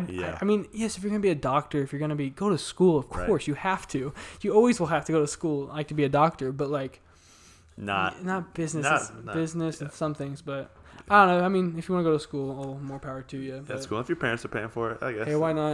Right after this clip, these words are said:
Speaker 1: No
Speaker 2: It's
Speaker 1: big deal.
Speaker 2: expensive, though, <laughs> if they're not. But yeah, so anyways,
Speaker 1: Yeah.
Speaker 2: business, I, I've always had a business mindset. Yeah, it's just, like, a business savvy thing. Always, like, ex-, like that, like that platform that, like, TikTok came out. Like, the first thing
Speaker 1: Yeah.
Speaker 2: that popped in my head was, like, how can I, like, make money? Not,
Speaker 1: That's
Speaker 2: not that, like,
Speaker 1: awesome.
Speaker 2: not that,
Speaker 1: No,
Speaker 2: like,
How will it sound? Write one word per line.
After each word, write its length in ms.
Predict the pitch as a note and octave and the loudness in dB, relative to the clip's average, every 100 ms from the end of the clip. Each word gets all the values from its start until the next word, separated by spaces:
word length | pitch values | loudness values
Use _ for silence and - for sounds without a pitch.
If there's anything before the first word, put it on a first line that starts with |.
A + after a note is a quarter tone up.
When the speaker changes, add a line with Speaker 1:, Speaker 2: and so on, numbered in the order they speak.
| D#3 | -2
Speaker 1:
No 60 | |
Speaker 2:
It's 0 | E3 | -6
Speaker 1:
big 60 | |
deal. 40 | F3+ - E3 | -8 -4 -2
Speaker 2:
expensive, 180 | B2+ D#3 | -2 -2
though, 240 | D3+ D3 - | 0 0 -4
<laughs> 120 | - - | -10 -10
if 100 | - | -6
they're 100 | D#3 | -4
not. 340 | D3+ C3+ E3 | -4 -6 -4
But 120 | F3 | 2
yeah, 180 | A3+ G3 | 4 4
so 140 | - F3+ | 4 2
anyways, 340 | G3 D3 D3 | 2 2 0
Speaker 1:
Yeah. 200 | - D#3 | -2 6
Speaker 2:
business, 400 | G#3 G#3 G#3 F#3+ | 8 10 6 2
I, 160 | F#3+ F#3 | 2 2
I've 180 | F#3 F#3+ | 2 2
always 160 | F#3+ | 2
had 100 | F3 | 0
a 60 | C#3+ | -2
business 320 | C3+ B2+ B2+ | -4 -6 -10
mindset. 460 | B2 B2 - C3 - | -12 -12 -12 -12 -12
Yeah, 200 | D3 C3 D#3 | -10 -2 2
it's 160 | F#3 F#3+ | 4 4
just, 120 | G#3 | 4
like, 100 | F3 | 2
a 40 | |
business 340 | D#3 E3 E3 D3+ | 2 2 0 0
savvy 260 | D3+ D#3 | 2 2
thing. 180 | D3 D#3 | 0 0
Always, 200 | D3 D#3 | 2 2
like, 140 | E3 - | 0 -4
ex-, 240 | G#3 F#3 - | -6 -4 0
like 160 | G3+ | 2
that, 220 | G#3 F3 C#3+ - - | 4 4 2 -10 -2
like 160 | E3+ | 0
that 140 | D#3+ D#3 | 0 0
platform 340 | E3 E3 D#3 | 2 0 0
that, 60 | D3 | -4
like, 180 | C3+ - | -4 -4
TikTok 400 | D#3+ - B2+ - | -6 -6 -12 -12
came 160 | C3+ | -12
out. 140 | C3 C#3 | -10 -10
Like, 160 | C#3 | -12
the 60 | - | -2
first 200 | F#3+ G3 | 2 2
thing 60 | G3+ | 2
Speaker 1:
Yeah. 40 | |
Speaker 2:
that 40 | F3+ | 2
popped 160 | F3+ | 2
in 40 | F3 | 2
my 80 | D3+ | 0
head 140 | D#3 | 2
was, 140 | D3 | 0
like, 160 | C#3+ C3 - _ _ _ - | 0 -4 -12 _ _ _ -14
how 140 | C#3+ | -10
can 160 | C#3 C3 | -8 -8
I, 60 | |
like, 140 | C3 C3 | -8 -8
make 200 | C3 C3 | -10 -8
money? 260 | B2 - - - - | -10 -12 -16 -12 -4
Not, 140 | B3+ | -2
Speaker 1:
That's 120 | G#3 | 2
Speaker 2:
not 180 | A#3 C4 | 4 4
that, 120 | C4 | 4
like, 140 | A#3 G#3 | 4 6
Speaker 1:
awesome. 460 | G2 G2+ - E2+ - | 4 2 -2 -10 -2
Speaker 2:
not 180 | A2 A#3+ | 2 4
that, 60 | - | 6
Speaker 1:
No, 60 | B2 | 6
Speaker 2:
like, 160 | - | 4